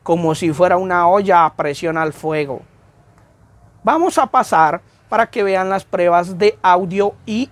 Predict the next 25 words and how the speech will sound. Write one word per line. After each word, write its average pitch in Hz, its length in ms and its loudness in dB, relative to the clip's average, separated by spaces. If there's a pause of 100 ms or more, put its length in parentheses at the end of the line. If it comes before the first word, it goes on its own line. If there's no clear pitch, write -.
video. 175 760 -2 (680)
Ahora 339 300 2
vamos 294 340 0
a 247 60 0
hablar 196 340 0
del 190 240 0
audio 190 460 2
del 185 340 0
equipo. 170 680 -6 (960)
El 190 140 0
audio 349 260 4
del 339 140 -2
equipo 220 420 -6
es - 100 -8
completamente 233 1400 -4
normal. 165 1000 0 (640)
Funciona 214 680 -2
normalito. 202 960 -2
Esto, 175 500 -6 (600)
si 165 340 -4
timbra, 214 540 0
lo 202 140 -2
van 156 200 -2
a 156 60 -4
escuchar 143 600 -4